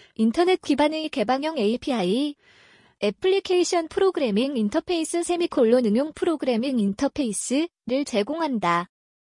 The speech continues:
삼지 피피 콜론 삼 로드 제너레이션 파트너십 프로젝트, 엣지 콜론 유러피언 텔레커뮤니케이션즈 스탠더즈 인스티튜트.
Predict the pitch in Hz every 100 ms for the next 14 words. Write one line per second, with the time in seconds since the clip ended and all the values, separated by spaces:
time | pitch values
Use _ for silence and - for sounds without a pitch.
0 | _ _ _ _ _ _ _ _ _ -
1 | - - - - 359 359 311 359 370 381
2 | - 330 302 294 302 320 359 339 339 247
3 | 269 269 240 - 302 302 381 - 370 339
4 | - 339 - 392 330 269 - 254 302 349
5 | _ - 220 - 339 - 392 392 359 214
6 | 285 330 330 311 302 381 381 - 381 349
7 | 339 339 392 381 - 339 302 302 - -
8 | 339 302 302 285 247 247 - 339 - 240
9 | - 202 190